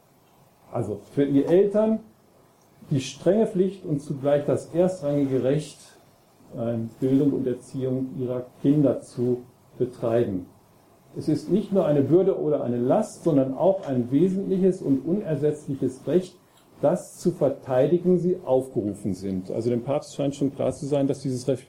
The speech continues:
angefochten wird. Und sie, wo immer sie sich da bedrängt fühlen, sind aufgerufen, dieses Recht zu verteidigen.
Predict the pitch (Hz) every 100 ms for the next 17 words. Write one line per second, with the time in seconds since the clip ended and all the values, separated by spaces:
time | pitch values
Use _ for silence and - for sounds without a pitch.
0 | - - 147 185 180 175 - 180 180 151
1 | 147 170 190 - _ _ _ _ _ -
2 | 147 143 - - 156 180 208 165 - 165
3 | 180 165 156 151 147 151 135 113 110 131
4 | 170 - 170 165 160 139 127 - 135 175
5 | 220 - 165 117 120 165 180 170 127 151
6 | 170 185 180 143 135 - 156 - 156 147
7 | 117 107 95 90